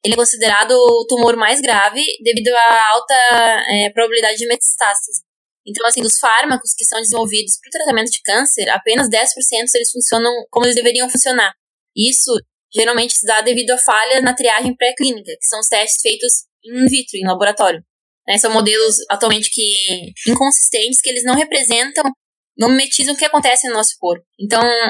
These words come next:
a minha ideia era tentar reproduzir in vitro um suporte que se semelhasse com, com a estrutura celular. Então, os modelos que tem no mercado atualmente em três D in vitro, eles são modelos extraídos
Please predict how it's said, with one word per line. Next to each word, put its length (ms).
a 80
minha 200
ideia 200
era 140
tentar 340
reproduzir 520
in 360
vitro 460
um 60
suporte 440
que 60
se 100
semelhasse 560
com, 140
com 120
a 80
estrutura 420
celular. 460
Então, 220
os 100
modelos 400
que 160
tem 220
no 80
mercado 380
atualmente 460
em 60
três 240
D 80
in 180
vitro, 340
eles 220
são 180
modelos 480
extraídos 460